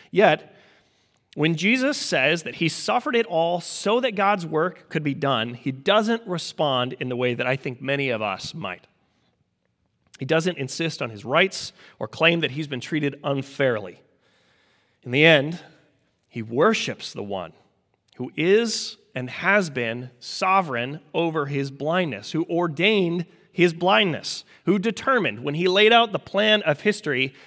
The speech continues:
he said, "This man will be blind." Because in humility, he came to know that what he received in Christ far outweighed any earthly comfort that he might have enjoyed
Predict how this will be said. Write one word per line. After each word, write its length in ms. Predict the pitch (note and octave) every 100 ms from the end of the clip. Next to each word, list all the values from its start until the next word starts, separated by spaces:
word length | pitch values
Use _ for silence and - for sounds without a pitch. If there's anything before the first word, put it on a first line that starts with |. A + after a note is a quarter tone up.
| -
he 100 | D3+
said, 280 | C#3 C#3 C3 - -
"This 360 | D3 A#3 -
man 340 | F3+ C#3+ G2 A2
will 300 | C3+ B2+ - -
be 300 | B2+ A#2+ A#2+ -
blind." 420 | A2+ G#2+ F2 - _ _ _ _ _ _
Because 360 | - C3 F3+ F3
in 160 | F3+ F3+
humility, 560 | - G#3+ C4 B3+ A#3
he 140 | G3 G#3
came 320 | - G#3 A3+
to 100 | A3
know 220 | E3 D3
that 140 | C3+
what 160 | C#3+ D3+
he 120 | C#3+
received 680 | D3+ D3+ - - A3+ B3 A3+
in 240 | - F#3+ G3
Christ 640 | - B2+ D3 - - - _ _ _ _ -
far 440 | A3+ G#3+ G#3 E3
outweighed 640 | C#3+ C3+ B2+ B2+ A2+ G2+ -
any 160 | B2+ A#2+
earthly 320 | C#3 A2+ A2+
comfort 520 | - A#2 - F#2+ -
that 100 | A2+
he 100 | A2
might 180 | A2+ A2+
have 80 | A#2+
enjoyed 460 | A2+ A2+ G2 G2+